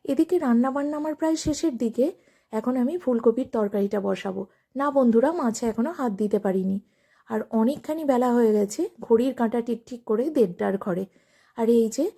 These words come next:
আমার বরমশাই রোদের মধ্যে বসে বসে ফোন নিয়ে ঘাঁটাঘাঁটি চলছে। আমি একটু এলাম ওনার কাছে বসতে, কিন্তু কে আর দেখবে বলো, উনি ওনার কাজে ব্যস্ত। আমি একটু পিঠটা পেতে বসলাম,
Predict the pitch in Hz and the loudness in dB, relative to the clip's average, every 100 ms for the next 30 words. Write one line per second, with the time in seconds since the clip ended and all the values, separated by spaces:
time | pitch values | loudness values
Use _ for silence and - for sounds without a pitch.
0 | _ _ - 233 240 226 220 233 233 302 | _ _ -2 0 4 4 4 4 2 2
1 | 269 226 226 233 240 240 226 254 262 415 | 4 4 2 2 0 0 0 0 -2 0
2 | 427 240 214 214 208 208 196 190 190 190 | 0 2 2 2 0 -2 -4 -4 -6 -4
3 | 196 180 - 196 _ _ _ _ - 226 | -4 -4 -10 -12 _ _ _ _ 0 2
4 | 247 240 - 302 311 311 302 302 302 294 | 2 0 -2 -2 -2 -2 -2 -2 0 0
5 | 269 262 254 - 294 - _ _ _ - | 2 2 0 -6 -8 -10 _ _ _ -10
6 | 277 311 - 254 262 214 226 214 269 220 | -6 -6 0 2 2 4 4 4 2 2
7 | 214 294 359 _ _ - 233 240 226 214 | 2 2 -2 _ _ -4 0 2 4 2
8 | 226 233 233 233 214 214 - 349 523 _ | 0 -2 0 2 0 -2 -6 -8 -8 _
9 | _ _ 220 233 233 233 285 - 233 - | _ _ -2 0 0 -2 -6 -4 -4 -2
10 | 254 254 269 240 240 - 226 | 0 2 2 0 -2 -2 -4